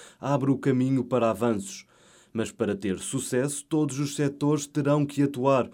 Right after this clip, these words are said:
para resolver os motivos sociais da doença, como pobreza, desigualdade e taxas crescentes de migração. O secretário-geral acredita que é preciso fortalecer os sistemas de saúde, garantir cobertura de saúde universal e resolver resistência antimicrobiana.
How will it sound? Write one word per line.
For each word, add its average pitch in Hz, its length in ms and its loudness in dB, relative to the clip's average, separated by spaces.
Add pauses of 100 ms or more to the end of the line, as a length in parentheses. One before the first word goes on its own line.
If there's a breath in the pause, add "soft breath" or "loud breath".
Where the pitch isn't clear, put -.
para 113 180 2
resolver 101 520 -2
os 113 140 0
motivos 113 580 -4
sociais 131 560 0
da 131 120 0
doença, 120 600 0 (280 loud breath)
como 90 240 -6
pobreza, 135 680 2
desigualdade 127 840 0
e 120 60 0
taxas 139 520 -4
crescentes 120 600 -4
de 113 240 0
migração. 104 680 -2 (280)
O - 120 0
secretário-geral 113 1000 0
acredita 127 560 0
que 135 140 -2
é 131 60 0
preciso - 500 -2
fortalecer 143 760 2
os 135 220 0
sistemas 135 680 0
de - 100 -12
saúde, 139 420 6 (420 loud breath)
garantir 104 460 0
cobertura 110 640 0
de 98 100 -4
saúde 101 440 0
universal 135 680 2
e 139 120 4
resolver 139 720 2
resistência 131 1000 -2
antimicrobiana. 117 1120 -2